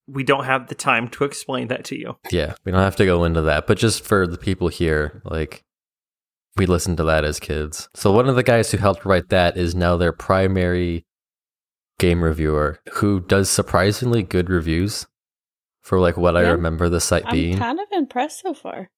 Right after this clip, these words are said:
Speaker 2: Like, he does a review of Super Mario Golf Rush that's pretty, like, standard, you know, it's a golf game, you know, and he's just like, "Yeah, you can play with your friends, it's whatever." And then he reviews Resident Evil Village.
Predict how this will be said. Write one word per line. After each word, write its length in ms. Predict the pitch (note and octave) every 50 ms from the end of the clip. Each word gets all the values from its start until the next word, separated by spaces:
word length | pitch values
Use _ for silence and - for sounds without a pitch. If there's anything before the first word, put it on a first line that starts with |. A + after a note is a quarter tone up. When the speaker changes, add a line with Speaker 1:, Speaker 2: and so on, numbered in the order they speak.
| _ _ _ _ _ _ _ _ _ _ _ _ _ _ _ _ _ -
Speaker 2:
Like, 320 | A#2+ G2+ F#2+ - - - - - - -
he 100 | - D3+
does 160 | D#3 E3+ E3 D#3
a 60 | C#3+
review 600 | B2+ G#2 F2+ F#2 G2 G#2 G#2+ G#2+ G#2 G#2 G#2 G2 -
of 240 | F2+ F#2 F#2 E2+ -
Super 340 | - - F#2+ F2+ G2 F#2+ F2+
Mario 360 | F2+ F2 F2 F2 E2+ E2 E2
Golf 420 | - - E2 E2 E2 D#2+ - -
Rush 360 | E2+ E2 E2 E2+ E2 - -
that's 180 | - G2 - -
pretty, 320 | - - G2+ F#2 F#2+ F#2
like, 480 | F2 D#2+ D#2+ D#2 D#2 D2+ - - - - _ _ _ _ _ _ _ _ _ _ _ _ _ _ _ _ _ _ _ _
standard, 680 | - - - - E2+ D#2+ D#2 D#2 D#2 D2+ D#2 D#2+ D#2+ E2+
you 100 | E2+ E2
know, 240 | E2 D#2+ D#2 D2+ D#2
it's 140 | D#2 - -
a 60 | E2
golf 360 | - - - D#2+ D#2 - -
game, 380 | - D#2 D#2 D#2 D#2 E2 F2 - - -
you 80 | F#2
know, 220 | E2 D#2 D#2 D#2+ E2
and 100 | E2 E2+
he's 160 | E2+ D#2+ -
just 240 | F2 E2 - - F2
like, 160 | E2+ E2 -
"Yeah, 140 | C3 C3 B2+
you 100 | B2 A#2
can 140 | - A#2 G#2+
play 180 | - G#2 G2+
with 160 | G2+ F#2+ - -
your 80 | F#2+
friends, 520 | - - - E2 E2 E2 E2 E2+ E2 E2 E2+
it's 300 | D#2+ - - - - - - -
whatever." 640 | E2+ E2 D#2 D#2 D#2 D#2 E2 D#2+ D#2+ D#2+ D#2+ - _ _ _ _ _ _ _ _ _ _ _ _ _ _ _
And 140 | - G2 F#2+
then 120 | G#2+ A#2
he 140 | A#2 B2+ C3
reviews 800 | B2+ A#2+ A2+ G2+ - G2+ G2+ G2+ G2 G2 G2 F#2+ F#2 F2+ - -
Resident 400 | F#2+ F#2+ F#2+ F#2 F2+ G2 F#2+ -
Evil 260 | F#2 F2 - F2 D#2
Village. 680 | D2+ - E2+ D#2+ D#2 D#2 D2+ E2 - - - - -